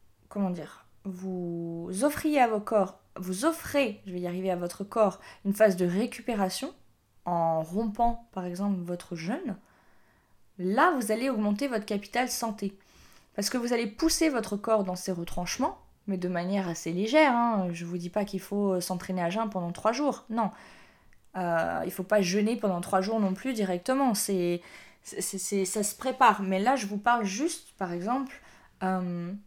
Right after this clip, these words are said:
juste du petit déjeuner, donc par exemple juste l'entraînement à jeun. Donc, ce qu'il faut retenir, c'est que pendant votre période de jeûne,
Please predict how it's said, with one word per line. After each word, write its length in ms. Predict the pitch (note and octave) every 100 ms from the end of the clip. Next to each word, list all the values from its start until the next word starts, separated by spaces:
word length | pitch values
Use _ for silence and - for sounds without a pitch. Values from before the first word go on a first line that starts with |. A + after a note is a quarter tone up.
| - _ _ - _ - A#3
juste 240 | B3+ E4+
du 80 | C#4+
petit 260 | C4+ - A#3
déjeuner, 400 | A#3+ A3+ G3+ D#3+
donc 220 | D#3+ -
par 100 | F3+
exemple 240 | F3+ A#3
juste 300 | G#3 A#3 B3
l'entraînement 460 | A3+ G#3 A3 G3+ G#3
à 80 | F#3
jeun. 120 | - - _ _ - - - _ _ - _
Donc, 320 | G3+ F#3 - - _
ce 180 | - B3+
qu'il 180 | C4 D4+
faut 180 | E4+ D#4+
retenir, 580 | B3 B3 A#3 E3+ - - -
c'est 220 | - G#3+
que 100 | A#3
pendant 400 | G#3 D4+ D#4+ D#4
votre 240 | A#3+ G#3
période 380 | - G#3+ G3+ F#3+
de 120 | F3
jeûne, 380 | E3+ A3 D4 G#3+